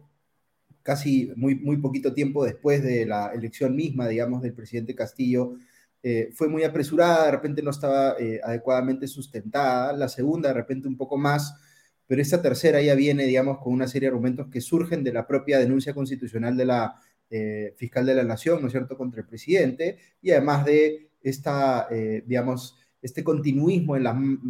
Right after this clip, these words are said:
las malas decisiones, en las malas designaciones, digamos, de miembros, eh, en distintos puestos del Estado, que ya, eh,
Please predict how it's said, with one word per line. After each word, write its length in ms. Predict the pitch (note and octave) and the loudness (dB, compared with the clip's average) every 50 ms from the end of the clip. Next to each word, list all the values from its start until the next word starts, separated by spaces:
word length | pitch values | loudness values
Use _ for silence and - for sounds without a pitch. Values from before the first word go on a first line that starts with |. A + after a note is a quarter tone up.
| B2 | -4
las 180 | A#2+ A2+ G#2 B2+ | -2 -4 -4 -2
malas 300 | D3 D#3 D#3+ D#3 D#3 D#3 | 0 2 2 0 0 -2
decisiones, 840 | D3+ D3 C3+ A#2 - - E3+ E3 D3+ C#3+ C#3 C#3 C#3 C#3 C3+ - B2+ | -8 -8 -8 -8 -2 4 4 4 4 4 2 0 0 -2 -4 -6 -8
en 60 | A2+ | -10
las 120 | A2 A2 A#2+ | -10 -6 -4
malas 180 | C3+ C#3 D3 | -4 -2 -2
designaciones, 720 | D3+ C#3+ - - C#3 B2+ A2 A2 - F3 F3 D#3+ D3+ C3+ A#2+ | -4 -6 -8 -10 -8 -8 -8 -4 2 4 4 4 4 0 -2
digamos, 320 | B2 B2+ B2+ C3+ C3+ C3+ | -2 -2 0 0 -2 -2
de 80 | C3 B2 | -2 -2
miembros, 540 | B2 C3 C3 C3+ C3 C3+ C3 - - _ _ _ _ _ - | 0 0 0 -2 -2 -4 -4 -6 -10 _ _ _ _ _ -12
eh, 140 | A#2+ A#2 - | -10 -10 -8
en 120 | B2+ B2 A#2+ | -8 -8 -8
distintos 360 | B2 A#2+ - D3 D3 C#3+ - | -8 -10 -10 -10 -8 -8 -8
puestos 320 | - - D3 - - D3 | -6 -6 -8 -8 -8 -8
del 160 | C#3 C3 A2 G#2+ | -8 -8 -8 -10
Estado, 420 | - - - C#3 C3+ C3+ C#3 C3+ | -10 -6 0 2 4 4 4 2
que 140 | C3+ A2+ A2+ | -2 -4 -2
ya, 340 | A#2+ B2 B2+ B2+ B2 - - _ _ _ _ _ - | 0 2 2 2 0 -2 -8 _ _ _ _ _ -8
eh, 300 | C3 A#2+ A#2 A#2 A#2 - | -4 -2 -2 -2 -2 -6